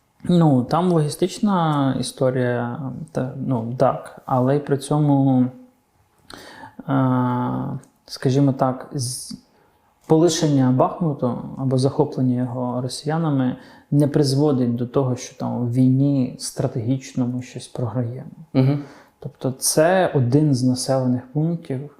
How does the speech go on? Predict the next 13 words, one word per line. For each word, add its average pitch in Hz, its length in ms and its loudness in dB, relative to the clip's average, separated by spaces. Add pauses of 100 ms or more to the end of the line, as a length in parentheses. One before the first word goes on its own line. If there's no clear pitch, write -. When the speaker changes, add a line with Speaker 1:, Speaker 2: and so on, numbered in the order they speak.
Speaker 1:
за 127 220 -2
які 123 320 -2
активно 131 680 0
точаться 131 400 -4
бойові 120 380 -2
дії, 147 460 -4
таких - 340 -8
багато 131 640 0 (420)
було, 135 580 2
є 135 440 0
і, 135 120 -8
напевно, 135 380 2
буде. 127 540 -2